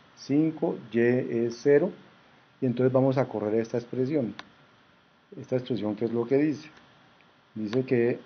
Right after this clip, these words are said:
si X no es cero, entonces devuelva uno sobre X, y si no, devuelva la cadena que dice el número es cero. Entonces en este caso X es cinco, por lo tanto si yo lo aplico ahí,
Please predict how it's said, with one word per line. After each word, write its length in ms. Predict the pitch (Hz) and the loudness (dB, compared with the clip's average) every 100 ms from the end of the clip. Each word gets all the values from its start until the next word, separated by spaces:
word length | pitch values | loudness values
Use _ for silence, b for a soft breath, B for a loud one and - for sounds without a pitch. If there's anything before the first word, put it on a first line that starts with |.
| - - _ _ - _ _ _ _ _ | -20 -20 _ _ -20 _ _ _ _ _
si 500 | - 123 117 117 - - _ _ - | -6 0 2 2 -2 -14 _ _ 2
X 360 | 147 151 170 160 | 4 4 0 2
no 140 | 160 | 4
es 120 | 160 | 6
cero, 300 | 160 151 202 - - _ - | 6 4 2 -8 -20 _ -8
entonces 260 | 107 117 | -2 0
devuelva 280 | 123 110 117 | 2 2 2
uno 240 | 117 117 | 2 0
sobre 300 | 120 120 127 | -2 -2 -2
X, 260 | 147 - - 135 | -4 -8 -12 -8
y 60 | |
si 100 | 135 | -2
no, 280 | 147 127 139 - - | 4 4 2 -4 -8
devuelva 340 | 120 110 110 127 | -2 0 2 4
la 160 | 131 | 4
cadena 360 | 135 131 117 120 | 4 4 4 0
que 100 | 120 | 0
dice 360 | 104 101 117 | -2 -2 -2
el 120 | 104 101 | -2 -2
número 300 | 101 107 107 | -2 0 -2
es 80 | 101 | -2
cero. 160 | 101 - b b b b b | -6 -6 b b b b b
Entonces 200 | - 123 | -6 -2
en 60 | 113 | 0
este 160 | 117 | 0
caso 300 | 143 135 131 | 4 4 6
X 260 | 127 123 123 | 2 0 -2
es 120 | 139 | -2
cinco, 300 | 135 120 123 | 0 -2 -2
por 140 | 135 113 | -4 -4
lo 80 | |
tanto 280 | 104 107 113 | -4 -4 -4
si 120 | 127 | -6
yo 80 | 104 101 | -4 0
lo 100 | 117 | 0
aplico 360 | 127 131 131 | 0 -4 0
ahí, 220 | 139 131 | 2 0